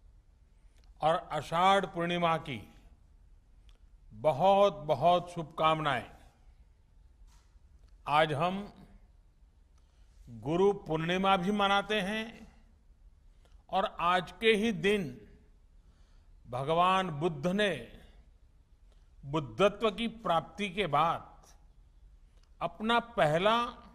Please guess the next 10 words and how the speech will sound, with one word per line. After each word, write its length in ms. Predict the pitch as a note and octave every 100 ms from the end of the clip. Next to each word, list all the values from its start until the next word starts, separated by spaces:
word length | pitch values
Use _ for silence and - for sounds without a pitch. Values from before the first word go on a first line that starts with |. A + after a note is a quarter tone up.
| - - - - - - -
ज्ञान 640 | A2+ G2+ C3+ E3 F#3+ G3+
संसार 680 | G3 - D3+ C#3+ - D#3+ D#3+
को 180 | D3+ D#3+
दिया 400 | B2+ A#2 A2+ G#2+
था। 440 | - - G2 - - - _ - - - - _ - - - - - - - - - -
हमारे 360 | B2 C3+ D#3+ E3
यहाँ 300 | E3 D#3+ E3
कहा 300 | C#3+ B2 E3
गया 340 | D#3 E3 E3+
है, 540 | D3+ F3 F#3 - -